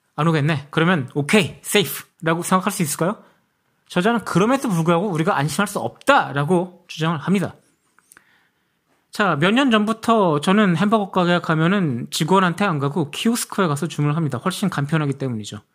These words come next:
자, 이 키오스크 뭐 대단한 인공지능입니까? 아니죠. 이거 뭐 그냥 컴퓨터 단말기죠. 그런데 이 기계가 등장해서 실제로 햄버거 가게에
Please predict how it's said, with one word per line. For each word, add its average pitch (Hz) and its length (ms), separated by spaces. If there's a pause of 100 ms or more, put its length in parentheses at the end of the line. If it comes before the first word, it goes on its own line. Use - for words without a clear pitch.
(800)
자, 139 380 (480)
이 196 180
키오스크 190 720
뭐 165 180
대단한 185 340
인공지능입니까? 156 800
아니죠. 170 600
이거 190 200
뭐 135 380 (340)
그냥 196 380 (240)
컴퓨터 240 240
단말기죠. 156 580 (880)
그런데 196 520
이 196 280
기계가 175 340
등장해서 165 800 (520)
실제로 190 480
햄버거 196 460
가게에 165 520